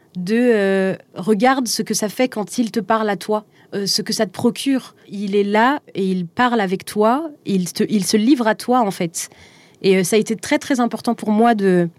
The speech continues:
vraiment de, de garder ce tutoiement. Je pense que je me serais battue pour le tutoiement parce que, euh, c'est ce qui fait, euh, j'ai envie de dire tout dans le fait de parler des émotions,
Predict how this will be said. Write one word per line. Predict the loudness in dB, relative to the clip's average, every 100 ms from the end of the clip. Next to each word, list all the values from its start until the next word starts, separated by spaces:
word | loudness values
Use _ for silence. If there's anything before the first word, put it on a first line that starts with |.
| _ _ _ _ _ 0
vraiment | 4 4
de, | 4 2 0
de | -2
garder | 0 2 4 4
ce | 4
tutoiement. | 0 -4 0 2 4 4 0 -4
Je | -4
pense | 0 -2
que | 0
je | -2
me | -2
serais | -2
battue | -2 0 0 -4
pour | -4 0
le | 0
tutoiement | -2 0 2 2 0 -4 -6
parce | -4 -4 -6
que, | 0
euh, | 2 4 4 0 _
c'est | -6 -4
ce | -4 -6
qui | -8
fait, | -8 -4 0 2 2
euh, | 0 0 -2 -6 _
j'ai | 0 2
envie | 2 2
de |
dire | 0 0
tout | 0 2 2 2
dans | 0 2
le | 2
fait | 2 0 2
de | 0
parler | 2 2 2
des | 4 4
émotions, | 4 4 4 4 4 2